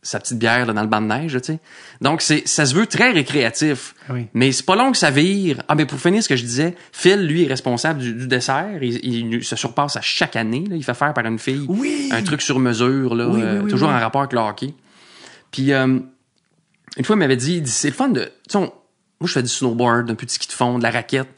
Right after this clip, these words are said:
Speaker 1: Mais jouer, cou-, courir après une balle, tu sais, moi, je joue pas dans une ligue de hockey, tu sais, comme toi pis d'autres. J'ai pas, j'ai, ça a jamais à donner. Puis, euh, de, de quatre heures de temps à courir après une balle dehors, en plein hiver, avec ses amis, là, c'est pas les mêmes muscles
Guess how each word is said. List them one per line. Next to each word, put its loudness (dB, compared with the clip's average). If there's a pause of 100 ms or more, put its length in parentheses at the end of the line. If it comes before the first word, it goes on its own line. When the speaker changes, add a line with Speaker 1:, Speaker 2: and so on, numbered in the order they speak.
(300)
Speaker 1:
Mais 2
jouer, 4
cou-, -16
courir 4
après 2
une 4
balle, 4
tu -6
sais, 4
moi, 6
je 4
joue 0
pas 2
dans 2
une 2
ligue 2
de 2
hockey, -2
tu -4
sais, -6
comme -4
toi -2
pis -14
d'autres. -2 (320)
J'ai -4
pas, 4
j'ai, 0
ça -4
a 0
jamais 4
à 4
donner. 2
Puis, -2
euh, 2 (320)
de, 0
de -2
quatre -2
heures 2
de 4
temps 4
à 0
courir 2
après 0
une 0
balle 0
dehors, 0
en -6
plein 0
hiver, 2
avec -2
ses -2
amis, 0
là, -6 (960)
c'est 0
pas 0
les 2
mêmes 4
muscles 2